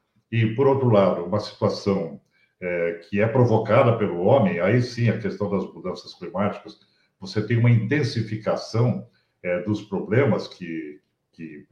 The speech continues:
ati-, po-, podem atingir as populações, isso demanda várias, várias ações pelo poder público. O primeiro deles é um levantamento preciso de áreas de risco, não é? Mas esse levantamento deve ser feito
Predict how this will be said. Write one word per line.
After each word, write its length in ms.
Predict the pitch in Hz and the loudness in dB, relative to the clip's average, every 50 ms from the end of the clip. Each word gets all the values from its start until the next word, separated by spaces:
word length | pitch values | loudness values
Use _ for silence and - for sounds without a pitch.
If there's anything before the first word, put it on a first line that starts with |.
| - | -20
ati-, 300 | - - - - - _ _ | -20 -18 -20 -20 -20 _ _
po-, 180 | - 92 92 | -10 -10 -8
podem 260 | - - 101 95 101 92 | -6 -4 -2 -2 -2 -4
atingir 440 | - - - 87 82 - - 120 | -6 -8 -12 -16 -14 -6 -4 -2
as 100 | 107 - | -2 -2
populações, 760 | - - - - - 90 85 - - - - 120 127 120 - - _ _ _ _ _ _ _ _ _ - | -4 -8 -14 -16 -12 -12 -12 -10 -10 -4 -2 -2 -2 -2 -4 -8 _ _ _ _ _ _ _ _ _ -6
isso 240 | 135 120 - 175 156 | -6 -4 -2 0 2
demanda 760 | 165 165 135 120 127 143 165 160 165 156 143 131 107 95 - | 4 4 4 4 4 2 4 4 4 6 6 6 4 4 0
várias, 680 | - - 113 120 139 151 165 170 165 - - - - _ _ 104 - - | 0 2 4 4 4 4 4 2 2 0 -2 -10 -16 _ _ -20 -6 0
várias 720 | 107 113 123 135 143 139 127 110 95 95 - - - - | 2 4 4 4 4 4 4 4 2 0 -2 -10 -12 -8
ações 580 | - 90 87 - - 117 139 185 151 - - - | -6 -6 -6 -4 -2 0 2 2 2 2 -2 -6
pelo 360 | - - 117 117 117 104 117 | -6 -2 0 0 0 0 0
poder 240 | 135 160 165 185 185 185 | -2 0 2 2 0 0
público. 320 | - - - - - - _ _ _ | -2 -6 -8 -8 -10 -16 _ _ _
O 20 | |
primeiro 380 | - 101 107 143 170 - - 98 | -8 -4 0 0 0 0 -2 0
deles 540 | 107 113 135 160 170 185 180 - - _ _ _ _ _ _ _ _ _ | 2 2 2 2 2 -2 -4 -6 -12 _ _ _ _ _ _ _ _ _
é 100 | - 147 | 0 0
um 140 | 156 160 160 | 2 4 4
levantamento 880 | 165 156 143 - 143 143 143 - 131 107 98 98 113 139 143 - - - - | 6 4 6 4 2 0 2 4 4 6 6 4 4 2 0 -2 -8 -12 -6
preciso 720 | - 160 151 127 - - - - 104 107 117 113 117 123 117 | -2 0 2 2 2 0 -4 -4 -2 0 0 2 2 0 0
de 100 | 107 110 | 2 2
áreas 380 | 107 107 110 110 113 110 - | 2 4 2 2 2 0 -2
de 80 | 87 87 | -4 -6
risco, 680 | - 80 92 98 95 95 - - - 185 185 185 - _ _ _ | -4 -2 0 0 0 0 -4 -6 -6 -4 -4 -4 -6 _ _ _
não 80 | 107 110 | -4 -2
é? 200 | 131 143 - - - _ _ _ _ _ _ _ _ _ _ _ | -2 -2 -4 -8 -14 _ _ _ _ _ _ _ _ _ _ _
Mas 680 | - 104 113 143 165 - - - - - - - _ _ | 0 2 4 6 6 4 2 0 -6 -12 -16 -20 _ _
esse 300 | - 139 160 160 - - | -2 0 0 2 2 2
levantamento 680 | 120 107 95 92 107 104 - 92 87 95 123 - - - | 2 2 2 2 0 0 0 0 0 2 0 0 0 -2
deve 240 | - 101 131 131 120 | -2 0 2 2 0
ser 260 | - - - 123 110 - | -2 -4 -2 -2 -2 -2
feito 600 | - - - 143 165 160 - - - - - | -2 -4 0 2 2 2 2 0 -4 -10 -16